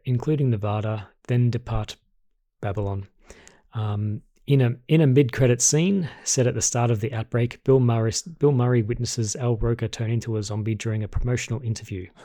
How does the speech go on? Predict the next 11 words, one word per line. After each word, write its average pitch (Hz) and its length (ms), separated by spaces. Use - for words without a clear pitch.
He 123 140
kills 120 320
several 143 340
zombies, 113 720
um, 104 400
including 117 800
Grace - 360
Randolph 120 600
and, 110 380
anyway, 113 280
people 135 380